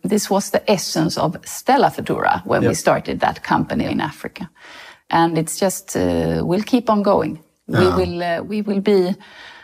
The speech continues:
Speaker 1: uh, the beacon for healthcare electrification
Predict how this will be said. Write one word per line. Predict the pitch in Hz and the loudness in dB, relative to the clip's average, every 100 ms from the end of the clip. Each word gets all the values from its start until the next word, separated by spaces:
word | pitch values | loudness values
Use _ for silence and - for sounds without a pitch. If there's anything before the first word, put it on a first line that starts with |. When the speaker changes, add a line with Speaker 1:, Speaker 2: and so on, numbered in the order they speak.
| _ 277 | _ -4
Speaker 1:
uh, | 180 170 165 | 0 2 2
the | 185 | 0
beacon | 185 226 170 - 160 151 | 2 2 2 0 0 0
for | - 165 | 0 0
healthcare | 180 160 151 - 147 151 | 2 2 -2 -2 0 2
electrification | 156 - 165 - - - - - - | -2 -4 -8 -8 -4 -4 -4 -4 -4